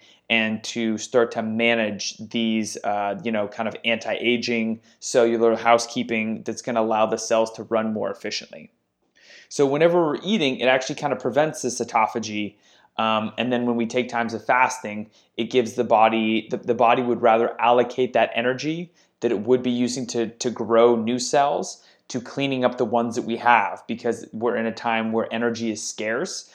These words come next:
So by sending that signal that energy is scarce, the body will actually work on the cells that it already has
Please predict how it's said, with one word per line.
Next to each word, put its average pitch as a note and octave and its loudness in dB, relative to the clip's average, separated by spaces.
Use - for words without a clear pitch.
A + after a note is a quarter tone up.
So - -2
by A#2+ 4
sending C#3+ 0
that A2+ -2
signal C#3 -2
that A#2+ 0
energy A#2 -2
is A2 -4
scarce, D#3+ -4
the B2+ -4
body A2+ 4
will A2+ 4
actually A2+ -2
work A#2+ 2
on B2 0
the A2+ -4
cells A2+ 2
that A#2 0
it G#2 -2
already G#2+ -2
has G#2+ -4